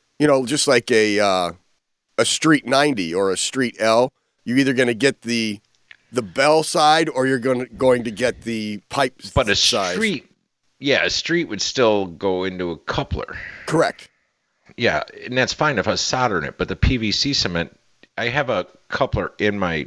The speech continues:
Speaker 2: main drain on my kitchen sink, and I
Speaker 1: Right.
Speaker 2: did the remodel, I don't know, two years ago.
Speaker 1: <clears throat> Mm-hmm.
Speaker 2: Apparently it's been leaking for two years.
Speaker 1: Oh, nice.
Speaker 2: But it's, you know, it's not like w-, water gushing, but I got a bad leak, and of course it's on the backside,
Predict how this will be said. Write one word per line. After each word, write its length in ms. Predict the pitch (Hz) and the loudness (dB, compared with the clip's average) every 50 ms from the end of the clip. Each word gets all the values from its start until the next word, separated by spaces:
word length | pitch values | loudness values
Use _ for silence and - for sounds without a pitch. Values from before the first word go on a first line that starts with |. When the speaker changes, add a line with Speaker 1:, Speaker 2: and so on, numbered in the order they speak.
| - | -8
Speaker 2:
main 240 | - 98 98 95 92 | -4 -4 -2 -2 -2
drain 300 | 87 90 95 98 101 101 | -2 -2 -2 -2 -2 -2
on 100 | 95 90 | -2 -2
my 140 | 90 85 87 | -2 -2 -4
kitchen 360 | - - 110 107 - - 92 | -2 -4 -6 -4 -4 -4 -4
sink, 380 | - - - 139 113 85 - - | -2 -2 0 0 -2 -4 -6 -6
and 100 | - 92 | -4 -2
I 40 | 110 | 0
Speaker 1:
Right. 140 | 123 117 | 2 2
Speaker 2:
did 80 | 117 - | 2 0
the 240 | 104 90 76 60 - - | 0 -2 -2 -4 -6 -8
remodel, 600 | - 87 92 92 92 95 95 101 104 104 92 - - - | -8 -6 -4 -2 -2 0 0 0 -2 -2 -4 -8 -10 -8
I 100 | - 90 | -6 -6
don't 200 | 90 73 69 - | -6 -6 -4 -2
know, 100 | 202 - | -2 0
two 80 | - | 0
years 180 | 98 104 110 131 | -2 -2 -4 -6
ago. 280 | 117 135 139 147 147 - _ | -4 -4 -4 -4 -6 -8 _
Speaker 1:
<clears throat> 40 | - - - - | -20 -20 -14 -10
Mm-hmm. 280 | 92 101 120 139 147 | -8 -6 -6 -6 -8
Speaker 2:
Apparently 360 | - - 147 147 135 113 113 | -4 0 0 0 2 2 -2
it's 80 | 101 - | -2 -4
been 180 | - 104 92 95 | -4 -8 -8 -6
leaking 300 | 104 110 107 101 87 80 | -8 -8 -8 -12 -16 -14
for 140 | - 85 | -12 -12
two 180 | - - 101 78 | -8 -8 -6 -4
years. 400 | 73 82 107 95 - - - - - _ _ | -2 0 -2 -2 -2 -6 -12 -14 -14 _ _
Speaker 1:
Oh, 160 | 95 117 127 | 0 0 0
nice. 400 | 98 87 101 110 87 - - - _ _ _ _ _ _ _ _ _ _ _ _ _ | 2 2 0 -2 -2 -4 -8 -18 _ _ _ _ _ _ _ _ _ _ _ _ _
Speaker 2:
But 140 | - 127 120 | 0 0 0
it's, 160 | 113 - - | 0 0 -2
you 80 | 180 156 | -2 0
know, 100 | 107 85 | 0 0
it's 160 | 82 - - | 0 0 -2
not 160 | 127 104 90 | -2 -2 -2
like 180 | 90 87 - - _ _ _ _ - | -2 -4 -6 -8 _ _ _ _ -8
w-, 220 | 76 87 87 - - | -6 -6 -6 -6 -4
water 260 | 98 104 95 85 80 | -2 0 0 0 -2
gushing, 480 | 71 - - 143 147 139 - 95 82 76 | -4 -4 -4 -2 -2 0 -2 -2 -2 -2
but 100 | 85 92 | -2 -2
I 60 | 95 | -2
got 220 | 76 95 92 90 87 | 0 0 0 0 0
a 40 | |
bad 280 | 76 69 95 90 87 87 | -2 -2 -4 -4 -2 -2
leak, 160 | 104 107 - - | -2 -2 -2 -4
and 80 | 104 101 | -6 -6
of 80 | - | -6
course 200 | - 107 98 - | -6 -6 -6 -4
it's 100 | - - | -6 -8
on 80 | 92 80 | -8 -10
the 80 | 76 | -10
backside, 640 | 69 - 92 92 101 - - - 95 73 78 87 87 | -6 -4 -2 -2 -2 -2 -2 -4 -4 -4 -6 -8 -10